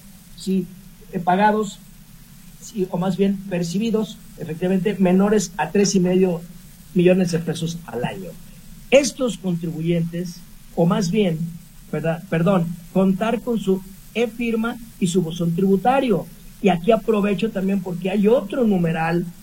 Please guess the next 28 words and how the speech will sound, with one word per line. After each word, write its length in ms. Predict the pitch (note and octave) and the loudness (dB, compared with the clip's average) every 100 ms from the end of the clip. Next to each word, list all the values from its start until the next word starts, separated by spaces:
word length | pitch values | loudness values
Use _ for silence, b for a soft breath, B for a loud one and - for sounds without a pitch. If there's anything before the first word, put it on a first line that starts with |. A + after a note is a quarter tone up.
| - - - - - | -20 -20 -20 -20 0
de 180 | E3 E3+ | 4 4
esta 200 | F#3+ G3+ | 4 0
resolución 480 | F#3+ G3 E3+ F3+ F#3+ | 0 0 -2 0 0
miscelánea 680 | G3 G3 F3 D#3+ E3+ G3 - - - | 0 0 0 0 0 -2 -6 -16 -2
que 260 | G3 G3+ G#3 - - - | 2 4 2 -6 -12 0
les 260 | F3 F3 | 2 4
da, 280 | G#3 G#3 G#3 - - - - | 4 4 2 -4 -14 -20 -10
eh, 140 | F3 E3 D3+ - | -2 -2 -2 4
una, 440 | G#3+ A3+ F3+ D#3 F3+ F#3 | 4 6 4 2 -2 -6
sin 340 | F#3+ A3 C4 - | 0 2 2 4
que 140 | C4 | 2
diga 440 | - D#4 D#4+ D4 | 4 0 0 0
el 240 | A3+ G3+ G3+ | 2 4 6
numeral 400 | G3 G#3+ A#3 G#3+ | 6 8 6 6
que 80 | A#3 | 4
es 120 | A#3 | 4
una 240 | A#3 G#3 | 2 2
prórroga, 720 | - G#3+ G#3 F#3+ F3+ G#3 A#3+ - - - - - | 2 4 4 4 4 2 0 -8 -18 -20 -16 -2
¿verdad? 320 | E3 G3 F#3+ | 2 2 2
Pero 200 | F#3+ F#3 | 2 0
sí 220 | E3+ A#3 | 2 2
dice 440 | A3+ A#3 E3+ G#3+ G#3+ - - - | 4 2 4 4 2 -8 -20 2
que 320 | G#3 A3+ A#3+ - - | 4 6 4 -6 -6
durante 440 | A3 G3 F#3+ F#3 F#3 | 2 4 4 2 -2
el 80 | F3 | -2
ejercicio 520 | E3 F3+ A3 G3 A#3 | -2 -2 -2 0 0
veinte 300 | A3+ A3 A#3 | 0 0 0
veinticuatro 720 | G#3+ F#3 E3+ G3+ F#3+ A3 | 0 -2 -2 -2 0 -2